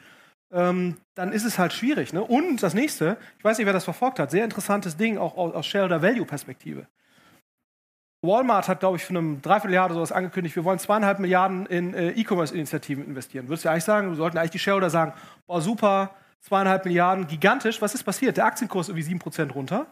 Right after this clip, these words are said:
ne? Und wieso? Weil natürlich die Aktionäre denken, „Oh, äh, meine Ausschüttung“, ne? So, das heißt, Jeff Bezos hat es natürlich auch brillant gemacht, weil er den Typen gesagt hat, „Pass mal auf, bei mir gibt's keine Ausschüttung“, ja?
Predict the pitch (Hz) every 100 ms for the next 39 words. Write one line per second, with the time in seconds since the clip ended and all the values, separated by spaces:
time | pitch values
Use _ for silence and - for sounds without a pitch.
0 | 170 240 - - - - _ _ 202 208
1 | 202 - 175 185 320 269 302 202 220 214
2 | 220 208 220 202 196 220 240 269 262 233
3 | 311 233 277 - - _ 202 208 220 220
4 | 214 202 208 240 320 - 180 151 123 220
5 | - - 170 170 196 208 - 185 202 302
6 | 226 262 - 208 214 - 196 226 196 165
7 | 170 180 180 233 - 185 226 254 202 190
8 | 175 233 180 190 214 180 180 185 180 165
9 | - _ _ _ _ - 160 180 196 190
10 | - - 156 156 - - 175 175 165 -
11 | 156 147 240 _ _ 160